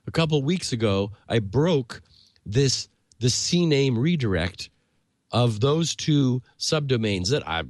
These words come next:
I mean, they don't, don't really have to be secure. They're, they're often the WordPress boonies. Um, but by doing that, I,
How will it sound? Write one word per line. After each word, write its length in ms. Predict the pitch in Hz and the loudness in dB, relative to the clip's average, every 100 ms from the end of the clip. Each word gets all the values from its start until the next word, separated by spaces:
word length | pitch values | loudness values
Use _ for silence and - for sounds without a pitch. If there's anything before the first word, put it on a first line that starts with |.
| 82 | -6
I 40 | |
mean, 160 | 90 85 | -2 0
they 100 | 98 | 0
don't, 320 | 85 85 90 | 0 -4 -2
don't 240 | 107 95 76 | 0 -2 0
really 200 | 95 80 | 0 0
have 180 | 82 80 | 0 -2
to 60 | |
be 120 | 69 73 | -4 -4
secure. 460 | - - 90 117 | -6 0 2 2
They're, 360 | 120 104 98 80 - _ _ | 2 0 2 -2 -8 _ _
they're 240 | - 92 82 - - | -2 0 0 -6 -6
often 520 | 90 104 92 90 82 | -2 0 2 0 0
the 100 | 95 | 0
WordPress 520 | 90 147 131 92 76 | 0 0 0 -2 -2
boonies. 500 | 80 92 71 117 131 - _ _ _ - | 0 0 2 -2 -4 -10 _ _ _ -2
Um, 320 | 113 107 95 _ _ | 0 0 -2 _ _
but 220 | 139 127 - - _ | 0 0 -4 -20 _
by 120 | 131 | 0
doing 420 | 123 180 202 139 | 4 2 2 0
that, 280 | 104 92 98 - _ - _ _ - | 0 0 -2 -8 _ -20 _ _ -2
I, 360 | 117 123 117 | 0 2 2